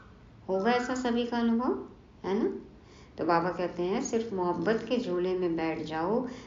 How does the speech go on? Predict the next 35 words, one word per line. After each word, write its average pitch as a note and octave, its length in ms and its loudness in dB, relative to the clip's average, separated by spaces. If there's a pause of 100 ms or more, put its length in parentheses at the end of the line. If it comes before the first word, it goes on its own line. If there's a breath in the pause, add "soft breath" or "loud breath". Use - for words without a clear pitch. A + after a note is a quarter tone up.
(160 loud breath)
मेहनत F3+ 480 2
आपे C#3 280 -2
ही F#3+ 240 -2
छूट A3 260 2
जाएगी। G#3+ 540 0 (300 loud breath)
छोड़ने B3 420 6
की D4 160 0
कोशिश F#3+ 520 -2
नहीं F3 180 0
करो, F#3 500 2 (280 loud breath)
बैठने D#3+ 500 2
की, G#3+ 360 0
झूलने E3 500 2
की G3+ 260 -2
कोशिश D3 840 -6
करो।" - 300 -8 (1080 loud breath)
अंधेरे F3+ 340 2
को G3 140 0
भगाना F3+ 380 0
है, F#3 200 2
अंधेरे G3 260 0
को G3+ 100 0
भगाना F#3+ 400 0
है, F#3+ 120 2
नहीं। G3+ 240 0 (800)
लाइट F3 240 2
जलाओ, G3+ 380 0
स्विच F#3 340 -4
on F#3+ 220 2
करो, G#3 160 0
अपने D#3 300 -2
आप D#3+ 180 -4
अंधेरा F#3+ 360 -2
भाग F#3+ 280 -6
जाएगा। F#3 480 -10